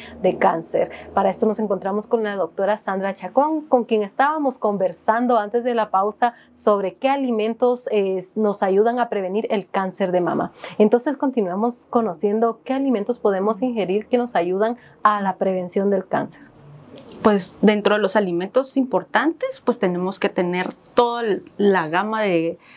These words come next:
Speaker 2: de vi-, multivitamínicos que obtenemos dentro de nuestros vegetales, a-, en algunos alimentos propios. Entonces, ¿qué quiere decir?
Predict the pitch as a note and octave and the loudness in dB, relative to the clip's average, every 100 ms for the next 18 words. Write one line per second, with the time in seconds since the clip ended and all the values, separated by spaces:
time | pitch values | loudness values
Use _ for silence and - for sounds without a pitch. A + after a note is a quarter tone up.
0 | - F#3+ F#3 E3+ D#3+ - G#3 A3 G#3+ G3+ | -18 0 2 4 0 -2 2 2 0 -2
1 | F3+ D#3+ G3+ C#4+ E4 - G3 - - D3 | 0 0 2 0 0 2 0 0 -2 -2
2 | F3 G3 G3 F#3 F3+ D#3+ D#3+ D#3 E3 D3 | 0 -2 -2 -2 0 0 -2 -4 -6 -6
3 | - - - G#3+ A3+ A3 G3+ - F#3 - | -8 -6 0 0 0 0 0 0 -2 0
4 | F#3 F3+ D#3+ F3 G3 F#3+ G#3 F#3 E3+ E3+ | 0 0 0 0 0 0 0 2 2 0
5 | F#3 F#3 F#3 - - - F#3+ G#3 - G#3 | -2 -4 -4 -4 -4 0 0 0 0 0
6 | A#3 G3 F3+ D4+ | 0 0 -2 -4